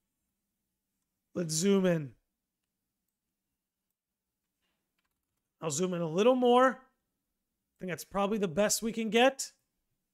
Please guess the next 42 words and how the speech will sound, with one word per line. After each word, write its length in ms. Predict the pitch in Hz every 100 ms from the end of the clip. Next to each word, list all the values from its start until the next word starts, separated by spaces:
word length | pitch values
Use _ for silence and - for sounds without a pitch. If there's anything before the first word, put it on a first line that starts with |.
| _ _ _ _ _ -
Is 100 | 208
that, 260 | 240 220 -
I 140 | 220
mean, 180 | 226 226
is 120 | 214
there 180 | 233 240
a 60 | 233
particular 460 | 226 - 254 240
Scala 480 | - - 220 226 220
rune 520 | 180 202 247 269 269 - _ _ _ _
that 60 | 202
that 180 | 214 220
lines 320 | 220 226 208
up 160 | 233
with? 300 | 254 302 - _ _ _ _ _ _ _ _
It's 100 | -
got 160 | 226
a 80 | 202
hotel 500 | 180 202 208 202 190
vibe. 320 | 180 175 170
I 100 | 175
like 280 | 175 185 190
it. 100 | 147
That's 160 | 214 320
what 100 | 330
I 40 |
mean. 160 | 330 302
I, 200 | 285 285 - _ -
I 100 | 277
wouldn't 260 | 339 359 320
mind 240 | 285 247
spending 400 | - 262 233 226
a 60 | 214
night 280 | 208 196
there. 340 | 202 202 233 - _ _ _ _ _ _ _ _ _ _ _ -
I 80 | 240
wouldn't 220 | 311 294
mind 260 | 247 214
spending 360 | - - 214 196
a 40 |
night 240 | 190 185 180
there. 320 | 196 220 -